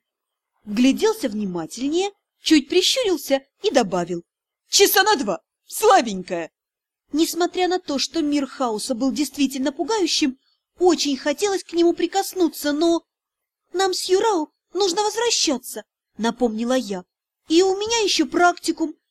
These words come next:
нужно успеть, так что». Вспыхнуло синее пламя. Я посмотрела на магистра,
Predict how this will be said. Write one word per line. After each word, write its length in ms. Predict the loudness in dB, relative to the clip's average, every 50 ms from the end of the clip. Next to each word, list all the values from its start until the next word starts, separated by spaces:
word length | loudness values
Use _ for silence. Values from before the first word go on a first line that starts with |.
| _ _
нужно 400 | 0 2 2 2 2 0 -2 -2
успеть, 460 | -2 -4 -6 _ 0 2 2 2 2
так 200 | 2 2 2 2
что». 340 | 2 -2 0 0 0 0 0 -4 _ _ _ _ _ _ _ _ _ _ _ _ _ _ _
Вспыхнуло 720 | -12 -12 -6 0 2 2 2 2 2 0 0 2 2 2
синее 480 | 2 0 -2 0 0 2 2 2 0 0
пламя. 440 | -2 -4 -4 -4 -4 -6 -10 -12 -16 _ _ _ _ _ _ _ _ _ _
Я 200 | -2 2 4 4
посмотрела 600 | 4 2 -2 -2 0 -2 -2 0 2 2 2 2
на 100 | 2 2
магистра, 580 | 2 2 2 2 2 -2 -2 -2 -2 -4 -4